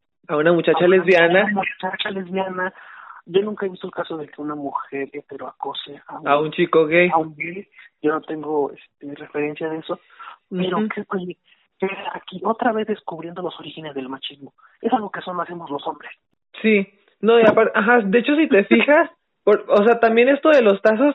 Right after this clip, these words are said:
Speaker 1: no se suele dar mucho en mujeres lesbianas. Claramente ha de haber mucho el caso, o sea, ha de haber casos, pero tampoco no es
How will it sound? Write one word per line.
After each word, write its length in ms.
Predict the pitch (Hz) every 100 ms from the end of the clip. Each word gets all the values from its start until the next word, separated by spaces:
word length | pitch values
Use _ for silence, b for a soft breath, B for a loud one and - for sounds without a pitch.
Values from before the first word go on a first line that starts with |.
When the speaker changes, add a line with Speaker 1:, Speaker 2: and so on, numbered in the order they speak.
| -
Speaker 1:
no 280 | 196 208 214
se 120 | 277
suele 260 | 269 233 233
dar 180 | 233 226
mucho 520 | 214 214 - 269 302 _ _
en 200 | 175 170
mujeres 380 | 165 160 180 185
lesbianas. 580 | 170 165 190 226 180 - b b
Claramente 580 | - 262 330 330 320 330 302
ha 40 |
de 80 | 277
haber 240 | 262 254
mucho 500 | 226 185 180 180 226
el 140 | 220 220
caso, 560 | 190 180 - 262 339
o 160 | - 139
sea, 140 | - 147
ha 20 |
de 80 | 156
haber 260 | 185 196
casos, 480 | - 151 170 233 262 _ _ _ -
pero 320 | 185 185 185
tampoco 720 | 180 180 175 185 185 226 240
no 420 | 233 208 196 190
es 120 | 196